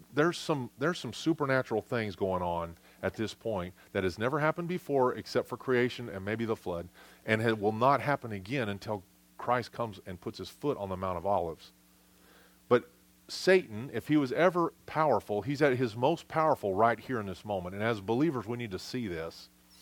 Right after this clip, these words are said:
There's more supernatural things that are fixing to happen right here around the cross than has ever happened before. And it's all gonna happen in one big,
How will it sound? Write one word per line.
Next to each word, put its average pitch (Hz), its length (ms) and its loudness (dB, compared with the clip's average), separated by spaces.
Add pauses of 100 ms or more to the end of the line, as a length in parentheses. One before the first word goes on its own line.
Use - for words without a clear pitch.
(280)
There's 117 240 2
more 139 200 2
supernatural 147 720 0
things 139 320 0
that 104 120 4
are 101 60 2
fixing 143 300 -6
to 135 60 -2
happen 123 320 0
right 117 200 -2
here 135 200 2
around 131 220 2
the 107 60 0
cross 104 380 2 (260)
than 113 120 -2
has 98 140 0
ever 139 260 4
happened 143 360 0
before. 110 540 -2 (800)
And 117 80 -2
it's 113 120 -2
all 139 240 6
gonna 175 160 2
happen 143 420 0
in 104 280 -4
one 147 340 2
big, 139 500 2